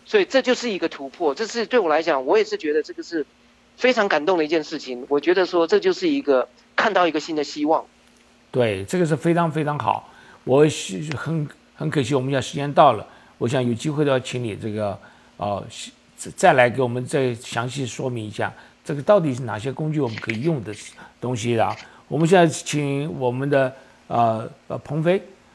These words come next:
Speaker 2: 来做一个一分钟的结论，好不好？
Speaker 1: OK，谢谢登凯，谢谢主持人。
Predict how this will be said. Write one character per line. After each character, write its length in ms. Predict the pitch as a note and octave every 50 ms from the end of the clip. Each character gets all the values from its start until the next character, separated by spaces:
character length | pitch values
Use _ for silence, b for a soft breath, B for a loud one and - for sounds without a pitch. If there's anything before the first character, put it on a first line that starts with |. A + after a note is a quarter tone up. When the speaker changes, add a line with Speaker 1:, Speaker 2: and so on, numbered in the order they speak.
| b b -
Speaker 2:
来 200 | - A#2+ A#2+ C3+
做 520 | D3 - - E3+ D3 C#3+ C#3 C3 B2+ C3
一 100 | B2+ B2+
个 220 | C3 B2+ C3+ B2+ C#3
一 160 | A3+ - D#3+
分 180 | C#3+ E3+ E3+
钟 140 | E3 E3+ E3+
的 60 | D#3
结 200 | B2+ A2+ A#2+ A2
论， 180 | A2 C3 C#3+ C3
好 140 | G#2+ G2 G#2
不 100 | F#2 F#2
好？ 240 | F#2+ - - - - _ _ _ _ _ _ _ _ _ _ _ _ _ _ _ _ _ _ _ _ _ _ _ _ _ - - - B B B B B B B B B B B
Speaker 1:
OK， 280 | B C#3+ C3 D3+ C3+ C3
谢 180 | - - E3
谢 200 | D3 - - C#3+
登 200 | C3+ C#3+ C#3+ D3+
凯， 160 | C#3+ C#3+ C3 A#2+
谢 160 | - - C3+
谢 40 | A#2+
主 140 | - B2
持 160 | A2 - - B2
人。 260 | A#2+ A#2+ A#2+ B2